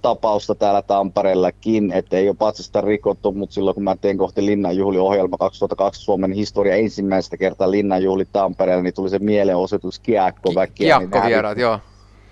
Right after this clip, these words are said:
Speaker 1: Niin, se mua harmittaa edelleen, ja mä ikin unohdan, nehän rikkoi kaikki ikkunoita, ja kun Tampereen talo ydinkeskustassa, niin jokainen Tampereella käynyt tietää, miten lähellä meillä on kaupat, ja kaikki ydinkeskusta on
Speaker 2: Niin.
Speaker 1: vieressä, nehän hajotti tavaraa ja näin, ja niin, niin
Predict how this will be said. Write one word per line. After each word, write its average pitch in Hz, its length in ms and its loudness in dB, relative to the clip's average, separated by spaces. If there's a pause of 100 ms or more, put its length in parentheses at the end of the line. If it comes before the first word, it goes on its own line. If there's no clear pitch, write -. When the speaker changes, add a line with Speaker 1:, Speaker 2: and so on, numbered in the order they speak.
Speaker 1:
Niin, 104 260 2
se 110 100 2
mua 107 240 2
harmittaa 104 580 2
edelleen, 98 340 2
ja 95 80 2
mä 95 120 2
ikin 95 220 0
unohdan, 92 220 2
nehän 98 200 2
rikkoi 92 280 0
kaikki 92 360 -2
ikkunoita, 87 540 -2
ja 82 100 0
kun 92 140 -8
Tampereen 90 420 0
talo 90 300 2
ydinkeskustassa, 87 840 -4
niin 87 120 -4
jokainen 90 360 -2
Tampereella 85 460 0
käynyt 85 300 -2
tietää, 87 320 0
miten 85 300 -2
lähellä 90 300 0
meillä 85 220 0
on 85 60 -8
kaupat, 87 420 0
ja 82 140 -2
kaikki 92 280 -6
ydinkeskusta 95 680 -4
on - 40 -6
Speaker 2:
Niin. 113 140 0
Speaker 1:
vieressä, 90 320 0
nehän 101 120 0
hajotti 98 380 0
tavaraa 87 500 0
ja 80 100 0
näin, 82 260 -2
ja 80 140 -4 (540)
niin, 82 200 -4
niin 87 140 0